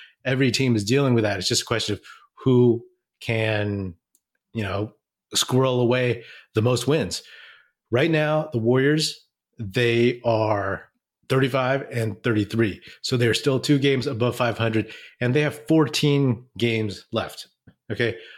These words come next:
fourteen games. They get the Suns without K D at home on Monday,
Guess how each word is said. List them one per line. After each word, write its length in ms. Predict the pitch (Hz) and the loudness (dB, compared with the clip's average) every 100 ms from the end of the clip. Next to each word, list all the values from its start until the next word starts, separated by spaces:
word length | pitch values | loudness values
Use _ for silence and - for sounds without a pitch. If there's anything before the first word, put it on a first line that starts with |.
| - _ | -20 _
fourteen 440 | - 139 - 117 | 0 0 2 0
games. 240 | 107 87 | 0 -2
They 100 | - | -2
get 280 | 107 117 - | 0 -2 -2
the 140 | 107 92 | -4 -2
Suns 400 | - 117 135 107 | 0 0 0 0
without 300 | 107 110 - | 0 -2 0
K 200 | 120 107 | 0 0
D 420 | 104 104 107 - _ _ _ _ _ | 0 0 -2 -6 _ _ _ _ _
at 180 | 120 123 | -6 -2
home 380 | 131 120 104 110 _ _ _ _ _ _ _ _ - | -2 -2 -2 -8 _ _ _ _ _ _ _ _ -6
on 240 | 110 107 | -2 0
Monday, 460 | 107 101 90 82 82 | 0 0 -2 -6 -12